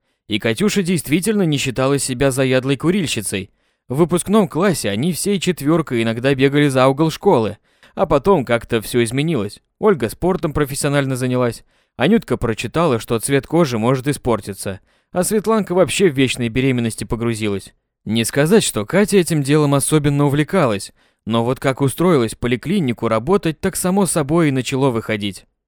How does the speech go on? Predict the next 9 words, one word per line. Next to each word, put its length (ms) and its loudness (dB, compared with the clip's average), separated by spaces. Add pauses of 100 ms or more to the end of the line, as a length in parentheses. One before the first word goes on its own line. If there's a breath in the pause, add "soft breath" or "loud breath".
(120)
Все 320 4
интересные 520 0
вопросы 460 4
обсуждаются 640 2
почему-то 520 0
только 340 0
во 140 4
время 280 0
перекуров. 600 -4